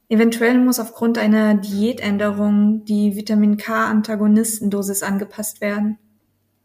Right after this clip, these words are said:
Aufgrund der bestehenden Grunderkrankungen sind neben dem allgemeinen Standardimpfschutz Impfungen gegen Influenza, Pneumokokken und Herpes Zoster zu empfehlen.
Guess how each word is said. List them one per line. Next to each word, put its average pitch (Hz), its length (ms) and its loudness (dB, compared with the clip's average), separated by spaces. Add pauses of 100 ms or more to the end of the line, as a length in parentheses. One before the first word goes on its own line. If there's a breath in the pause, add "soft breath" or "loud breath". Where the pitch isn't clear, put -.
(180)
Aufgrund 247 480 2
der 208 260 4
bestehenden 214 640 4
Grunderkrankungen 208 1400 -2
sind 208 600 2
neben 220 320 6
dem 214 160 2
allgemeinen 214 640 4
Standardimpfschutz 233 1080 -2
Impfungen 214 380 0
gegen 208 200 0
Influenza, 214 1000 -2
Pneumokokken 214 680 -2
und 214 240 -2
Herpes 214 320 -6
Zoster 208 360 -6
zu - 120 -4
empfehlen. 208 640 -4